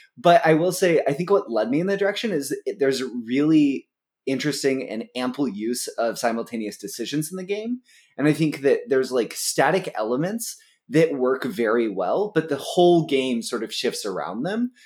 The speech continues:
So, so you are right. I, I totally agree. It's probably best described as dynamic. And there's literally, like, the board is building up and then it's shrinking down, and caballeros are moving out of regions or moving back to the provinces or being sent back to the court, just depending on different powers. So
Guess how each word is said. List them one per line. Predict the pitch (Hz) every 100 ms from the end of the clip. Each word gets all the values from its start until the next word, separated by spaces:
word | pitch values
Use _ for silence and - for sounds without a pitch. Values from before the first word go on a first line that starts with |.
| _
So, | - 160 147 - -
so | -
you | 147 147 151
are | 98 110 98
right. | 87 90 -
I, | 120 -
I | 117
totally | 123 113 95
agree. | 90 87
It's | 85
probably | 110 95 90 98 87 -
best | 107 -
described | 107 - 101 98
as | 95
dynamic. | 107 104 98 98
And | 147 208
there's | 185
literally, | 262 302 254
like, | 190 139 - _ _ _ _
the | 156
board | 120 156 160
is | 156
building | 123 117 123
up | 214 233
and | 180 147
then | 117
it's | -
shrinking | - 110 104 107
down, | 175 175 165
and | 123
caballeros | - 120 113 107 104
are | 110
moving | 113 143 147 139
out | 135
of | 117
regions | 131 120 131 120
or | 107
moving | 107 104 101 85
back | 123 113 -
to |
the | 117
provinces | - 107 101 107 107 104 104 95
or | 87 - - _
being | 127 120
sent | 123 104
back | 98 -
to |
the | 90
court, | - 165 170 175
just | - 123
depending | 113 110 113 110
on | 107
different | 104 107 -
powers. | 101 107 143 156 -
So | 127 110 104